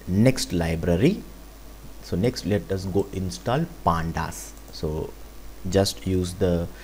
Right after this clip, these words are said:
before that let me go to that, uh, uh, idle and show you. So earlier we would have seen that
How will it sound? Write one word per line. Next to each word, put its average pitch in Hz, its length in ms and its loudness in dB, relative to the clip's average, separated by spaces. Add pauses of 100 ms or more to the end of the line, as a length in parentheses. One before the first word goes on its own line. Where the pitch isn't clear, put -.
(140)
before 131 260 8
that 151 160 4
let 95 220 4
me 107 160 6
go 98 240 6
to 117 140 4
that, 92 280 4
uh, 85 80 4 (460)
uh, 82 480 -2 (140)
idle 104 480 6
and 87 140 4
show 85 280 4
you. 120 340 2 (1120)
So 87 260 2
earlier 107 500 6
we 110 280 6
would 107 180 4
have 104 180 2
seen 117 340 -2
that 160 360 2